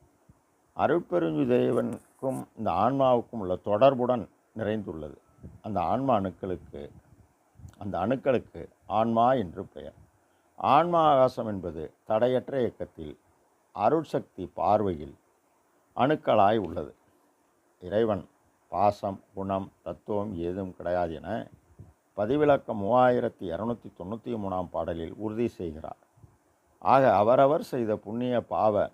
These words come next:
பலனுக்கு ஏற்ப ஆன்மா அணு பூமியில் பிறப்பெடுக்கும் போது தன்னில் மறைந்துள்ள ஒளியை அறியாது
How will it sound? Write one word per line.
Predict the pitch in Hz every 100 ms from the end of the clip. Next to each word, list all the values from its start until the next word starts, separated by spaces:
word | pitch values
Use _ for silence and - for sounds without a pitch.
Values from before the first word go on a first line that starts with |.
| _ _ - _ _ _
பலனுக்கு | - 90 123 123 - 90
ஏற்ப | 80 - - 113 - _ _ _ _
ஆன்மா | - 95 123 139 127 104 85 - _
அணு | 90 82 80 - _ _
பூமியில் | 107 139 117 85 107 -
பிறப்பெடுக்கும் | 92 92 113 101 - 82
போது | 73 73 85 - _ _ _ _ _ 117
தன்னில் | 131 143 180 185 -
மறைந்துள்ள | 110 120 135 127 113 92
ஒளியை | 90 92 90 85 -
அறியாது | 85 95 104 98 80 78